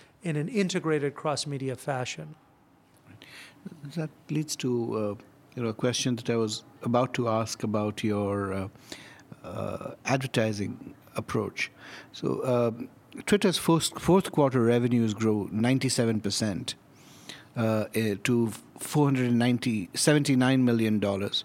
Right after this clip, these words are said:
Speaker 2: which was much higher than analysts had predicted. Uh, how was this achieved? And can you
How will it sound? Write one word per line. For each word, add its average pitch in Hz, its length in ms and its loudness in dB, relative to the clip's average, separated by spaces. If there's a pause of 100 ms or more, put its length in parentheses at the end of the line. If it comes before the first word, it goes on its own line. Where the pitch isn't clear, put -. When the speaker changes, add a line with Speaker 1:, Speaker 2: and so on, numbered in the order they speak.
(600)
Speaker 2:
which - 100 -6
was 123 140 4
much 139 300 4
higher 123 260 4
than 117 180 2
analysts 117 640 0
had 107 160 -2
predicted. 104 460 -4 (760)
Uh, 120 220 2
how 185 140 4
was 202 200 2
this 170 180 -2
achieved? 117 520 -2
And - 180 -6
can 131 140 2
you 131 340 2